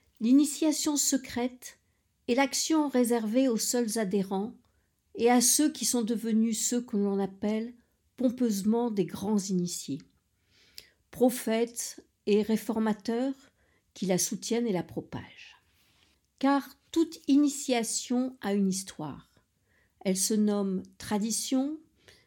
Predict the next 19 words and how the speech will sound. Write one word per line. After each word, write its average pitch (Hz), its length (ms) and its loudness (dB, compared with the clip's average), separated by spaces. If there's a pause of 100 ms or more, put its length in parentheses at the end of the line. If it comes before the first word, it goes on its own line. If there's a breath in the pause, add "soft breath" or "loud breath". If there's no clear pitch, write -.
(120)
et 240 100 -2
la 262 120 4
franc-maçonnerie 294 760 2
s'est 254 200 0
toujours 247 360 0
plu 262 460 2
à 202 100 -2
en 185 140 2
faire 214 460 -4 (120)
tout 254 200 -8
un 240 80 4
mystère. - 400 -2 (1080)
Des 240 180 4
mystères, 240 560 6
il 220 140 2
y 220 60 4
en 208 80 4
a 208 80 4
partout. 202 500 -4